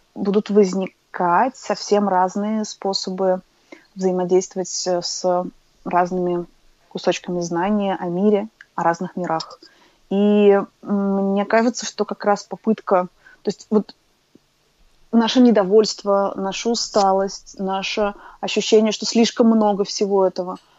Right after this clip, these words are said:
оно неизбежно, э, даст эффект. Даже этот наш с вами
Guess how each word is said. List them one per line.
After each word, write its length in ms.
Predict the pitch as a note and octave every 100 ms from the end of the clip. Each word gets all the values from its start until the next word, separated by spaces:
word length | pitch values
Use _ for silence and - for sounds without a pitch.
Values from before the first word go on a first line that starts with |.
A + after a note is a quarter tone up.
| _
оно 180 | F#3+ A3
неизбежно, 920 | B3+ G#3+ F3 F#3+ A3+ B3 A#3+ G#3+ G3 F#3+ -
э, 380 | G3 F3+ F3 F3 -
даст 360 | F3+ F#3+ - -
эффект. 520 | F#3+ - D3 - -
Даже 220 | G#3 G3
этот 300 | - G3+ F#3
наш 180 | F3+ E3+
с 100 | -
вами 340 | F3 E3 E3